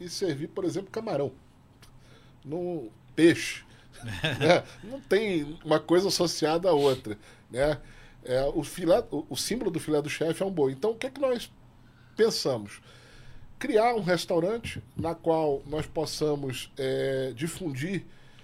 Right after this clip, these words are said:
Speaker 1: a culinária de alto nível, local e internacional, sem, é, sem,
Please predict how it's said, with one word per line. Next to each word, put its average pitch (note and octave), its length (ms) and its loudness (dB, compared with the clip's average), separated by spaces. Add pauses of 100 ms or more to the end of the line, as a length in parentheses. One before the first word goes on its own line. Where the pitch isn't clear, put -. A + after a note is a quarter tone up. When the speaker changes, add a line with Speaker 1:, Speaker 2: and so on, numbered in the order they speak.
(340)
Speaker 1:
a B2+ 120 -4
culinária E3 800 0
de C3+ 180 0
alto G#3 300 2
nível, G#3 400 -4 (1120)
local D#3+ 580 0 (1080)
e C#3+ 180 -8
internacional, D#3+ 960 0 (1000)
sem, B3 600 0 (140)
é, F3 520 4 (100)
sem, G3+ 1000 -4